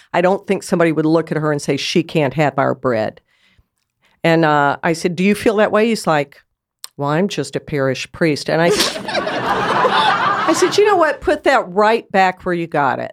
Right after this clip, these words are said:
I said, "You're the only, you're the face of the Catholic Church right now to me. You're it.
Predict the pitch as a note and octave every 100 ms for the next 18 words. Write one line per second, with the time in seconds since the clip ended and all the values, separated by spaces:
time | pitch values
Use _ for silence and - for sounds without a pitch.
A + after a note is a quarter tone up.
0 | - E3+ E3 F#3+ E3 D#3+ - F3+ F#3 C#4+
1 | C#4 C4+ B3 A#3+ G#3 D4 C4 C4 G#3+ G#3
2 | - F#3 D#3+ D#3+ B2+ - C3 - B2 B2+
3 | A#2+ B2 D#3 G#3 F3 A#2+